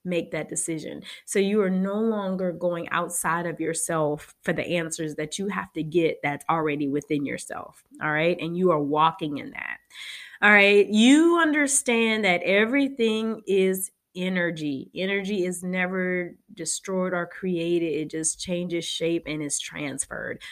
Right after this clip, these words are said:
We are all energy beings, okay?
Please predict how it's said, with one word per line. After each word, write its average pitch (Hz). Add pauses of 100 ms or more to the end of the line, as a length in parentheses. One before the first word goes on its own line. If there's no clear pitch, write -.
(160)
We 202
are 165
all 175
energy 190 (260)
beings, 170
okay? 175